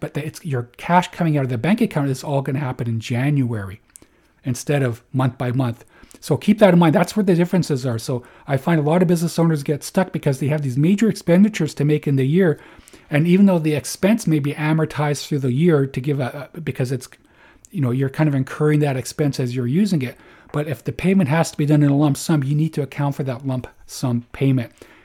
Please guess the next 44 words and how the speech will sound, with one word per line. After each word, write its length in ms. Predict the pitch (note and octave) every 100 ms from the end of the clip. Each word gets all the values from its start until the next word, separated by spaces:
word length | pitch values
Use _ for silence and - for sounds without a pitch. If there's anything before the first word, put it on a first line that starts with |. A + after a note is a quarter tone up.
| _ -
and 160 | A#2+
see 220 | - -
how 180 | C#3 C#3+
that's 240 | C#3 C3+ -
gonna 200 | B2+ A#2+
affect 420 | - C3+ - -
your 100 | A2
cash 320 | - B2 B2
flow. 200 | - G#2+ _ _ _ _ _ _ -
I 80 | D#3+
went 220 | A3 C4+
through 120 | C#4+
a 40 |
cash 340 | G3+ - G3 G#3
flow 140 | G3+
analysis 760 | D#3+ C#3+ E3 F#3+ - D#3 - -
exercise 560 | D#3 - F3+ E3+ D3
with 140 | - C3+
a 60 |
client, 460 | A#2+ - D#3+ D3 - - - _ _ - _ _ _ _ -
and 100 | C3+
he 80 | F3+
was 120 | C3+
growing 300 | D#3 F3+ D3
really 260 | D3 F#3+
quickly, 340 | G3+ F3+ - F3
which 180 | D3 D3+
is 140 | B2
all 160 | C#3 D3
good 220 | D3+ C#3
news. 280 | C3 C#3 - _ _ _ _ _ -
But 340 | E3 - -
the 80 | D#3+
situation 840 | - A#3 G3+ F3 G#3 - G3 F3+
was 320 | D#3+ D#3 D3 - _ _ _ _ _
he 160 | F3+
was 220 | G#3+ G3+ F#3
on 220 | E3+ D#3
net 320 | E3+ F3+ - _
thirty 440 | - F3 E3+ E3
terms 460 | D#3 - D#3 D#3+ D3+
with 160 | D3+ C#3+
his 160 | C3+
customers 680 | - F#3+ G#3 - B2+ A2 -